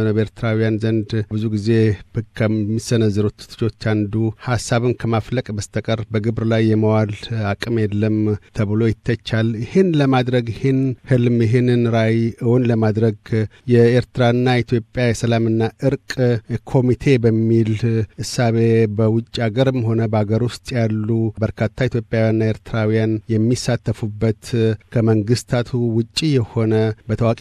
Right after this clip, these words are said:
ግለሰቦች ወጣቶችንም ሆነ ሌሎች ሰላምና እርቅ ወዳዶችን የሚያሰባስብ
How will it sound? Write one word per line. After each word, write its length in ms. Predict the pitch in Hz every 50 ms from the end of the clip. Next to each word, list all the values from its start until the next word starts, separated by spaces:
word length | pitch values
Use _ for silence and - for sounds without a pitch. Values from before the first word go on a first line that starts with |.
| 131 113
ግለሰቦች 720 | 117 110 110 113 104 - - 117 107 110 113 113 - _ - - - - 120 110
ወጣቶችንም 960 | 110 104 - - 117 113 107 - 113 104 - _ - - 127 117 117 117 117 117
ሆነ 180 | 110 113 110 113 110
ሌሎች 400 | 107 107 107 113 113 113 - - - 120 110 - _ -
ሰላምና 440 | - - 120 117 117 117 117 113 113
እርቅ 180 | 113 113 117 -
ወዳዶችን 840 | - 110 98 95 104 120 110 113 113 113 110 - _ - - 120 113 113 113 113 107 - 117
የሚያሰባስብ 1000 | 117 113 120 123 135 139 131 - - - 135 127 123 113 - - - - 127